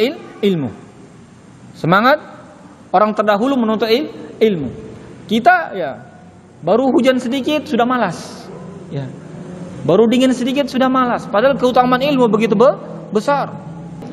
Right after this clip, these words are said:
Kita kembali melanjutkan pembahasan kita, pembahasan seputar keutamaan ilmu. Keutamaan ilmu dan orang-orang yang menyandang ilmu tersebut.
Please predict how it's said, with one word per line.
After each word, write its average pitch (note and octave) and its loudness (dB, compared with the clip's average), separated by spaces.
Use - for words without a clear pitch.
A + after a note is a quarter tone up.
Kita D3 0
kembali D3+ 2
melanjutkan C3+ 0
pembahasan C3 0
kita, C#3+ 0
pembahasan B2 2
seputar C3 0
keutamaan C3 0
ilmu. C#3 0
Keutamaan B2+ 0
ilmu D3 0
dan C#3 0
orang-orang D3 2
yang C#3 0
menyandang C#3 2
ilmu D3 -2
tersebut. A2 -6